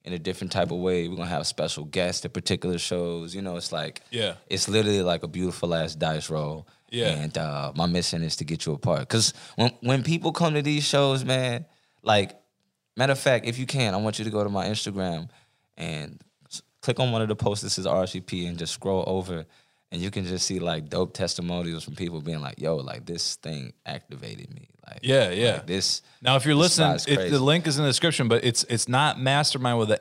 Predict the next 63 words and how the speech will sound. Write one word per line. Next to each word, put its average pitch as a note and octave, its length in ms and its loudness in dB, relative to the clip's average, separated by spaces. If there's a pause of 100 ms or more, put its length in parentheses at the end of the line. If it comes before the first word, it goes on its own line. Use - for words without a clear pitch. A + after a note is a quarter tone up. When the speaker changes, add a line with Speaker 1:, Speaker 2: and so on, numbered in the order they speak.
Speaker 2:
A, B2 260 6
it's - 280 -4
with G#2+ 160 0
a G2+ 80 -2
V. F#2+ 260 -4
Speaker 1:
It's E3+ 80 4
with F#3+ 120 6
a - 60 6
V. F#2 500 2
You F2 80 -4
flip G#2 240 0
the - 120 2
A G#2+ 140 6
upside F#2+ 300 4
down, F#2+ 240 2
that's F#2 160 -2
me. F#2+ 100 0
You F#2 160 -2
flip - 240 -4
the, E2 340 -6
the F2 160 -4
arch G#2 300 6
upside F2+ 380 2
down, F2 220 0
that's E2+ 140 -4
me. F#2 100 2
You D#2 240 2
know D#2+ 80 2
what D#2 140 0
I'm - 0 -
saying? D#2+ 180 2
You - 60 -2
flip, - 260 0
Speaker 2:
<laughs> - 260 -2 (200)
Speaker 1:
flip - 20 -16 (200)
it D#3+ 60 6
Speaker 2:
Yeah, F3 160 8
Speaker 1:
upside C#3 180 4
Speaker 2:
I, C#3+ 40 0
when D#3+ 80 2
Speaker 1:
down. D#3 100 6
Speaker 2:
I D3+ 80 4
bought D3+ 200 6
the C#3 60 -2
shirt, F3 380 4
I B2 80 4
got, B2+ 260 4
like, A#2+ 220 4
the B2 100 0
little, B2 300 6
like, A2+ 320 4
uh, G#2+ 280 6
mission B2 400 4
statement A2+ 540 2
of G#2+ 140 2
the G#2+ 80 -2
V, A#2 340 2
like, G#2+ 180 2
what A2+ 180 2
the A2+ 100 -4
V A2+ 200 0
is. A2 240 0
Like, G#2+ 220 0